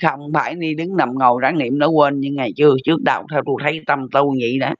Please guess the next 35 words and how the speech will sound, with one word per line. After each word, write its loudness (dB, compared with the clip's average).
Tôi 6
đang 2
kêu 0
gọi 4
khuyên 0
đồng 2
bào, 2
bà 4
con, 6
cô 4
bác, 4
quý 2
vị 2
ráng 0
niệm -8
Phật 0
vậy -6
chứ 0
tôi 2
bây -4
giờ 2
cũng, -2
nếu 4
mà 2
tôi -2
đi 2
vô, 4
đi -2
ra 0
thì -8
tôi -10
phải, -2
ờ, 0
niệm 0
Phật. -2